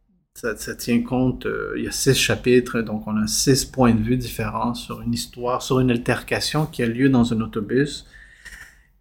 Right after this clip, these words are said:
entre un jeune maghrébin et, euh,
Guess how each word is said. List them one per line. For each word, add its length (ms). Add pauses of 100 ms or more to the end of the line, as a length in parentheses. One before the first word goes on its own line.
(200)
entre 420
un 160
jeune 540
maghrébin 840 (100)
et, 520
euh, 720